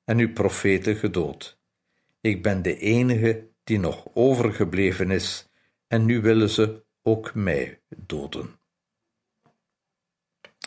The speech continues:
De Heer zei: "Ga hier weg. Ga naar de woestijn bij de stad Damascus.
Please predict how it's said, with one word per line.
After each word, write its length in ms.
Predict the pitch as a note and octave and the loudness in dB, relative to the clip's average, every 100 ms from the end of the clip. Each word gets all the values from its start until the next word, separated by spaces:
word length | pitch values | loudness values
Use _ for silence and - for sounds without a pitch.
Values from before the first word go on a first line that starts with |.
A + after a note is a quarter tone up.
| - - - - | -20 -20 -20 -4
De 100 | G2+ | -2
Heer 280 | G#2+ A2 | 2 2
zei: 520 | G2+ G2 F#2 F#2 F#2 - _ _ _ _ _ _ - | 2 2 2 2 -2 -12 _ _ _ _ _ _ -4
"Ga 240 | B2 C3 | 0 2
hier 260 | C3 A#2+ G#2+ | 4 4 4
weg. 400 | E2 - - - _ _ _ _ | 0 -2 -14 -20 _ _ _ _
Ga 160 | - C3+ | -2 2
naar 240 | D3+ D3 | 4 4
de 80 | A#2+ | 4
woestijn 680 | A#2+ A#2+ - - C#3+ D3+ C#3 | 2 2 0 2 2 2 2
bij 140 | A2+ | 2
de 100 | G#2+ | 2
stad 400 | G2+ - C3 - | 0 2 2 2
Damascus. 880 | A2+ G#2+ G2 - - - - - - | 2 2 2 0 -6 -8 -6 -10 -12